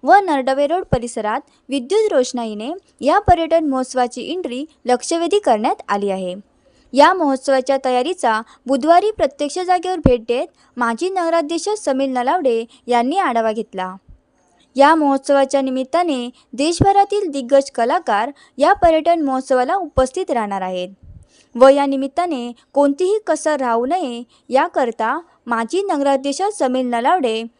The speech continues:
व त्यांची टीम प्रयत्न करत आहे. तब्बल सत्तर स्टॉल या महोत्सवानिमित्त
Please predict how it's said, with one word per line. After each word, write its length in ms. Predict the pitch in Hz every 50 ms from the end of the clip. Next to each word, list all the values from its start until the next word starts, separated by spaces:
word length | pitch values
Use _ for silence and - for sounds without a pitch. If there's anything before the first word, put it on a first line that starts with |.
| _ _ _ _ _ _
व 100 | 254 285
त्यांची 460 | 370 403 - 320 269 254 - - 269 247
टीम 240 | - 285 339 403 415 -
प्रयत्न 380 | 277 247 269 359 370 - 415 370
करत 280 | - 226 208 202 202
आहे. 340 | 190 185 202 180 175 175 190 190 _ _ _ _ _ _ _ _ _ _ - - _ _ -
तब्बल 360 | 269 269 233 262 277 277 277
सत्तर 440 | 269 - 269 269 _ - 262 262 262
स्टॉल 460 | 254 _ 339 349 330 277 240 233 233 233 _ _ _ -
या 160 | 285 349 392
महोत्सवानिमित्त 840 | 381 330 277 269 277 269 - 302 311 339 330 294 262 254 247 _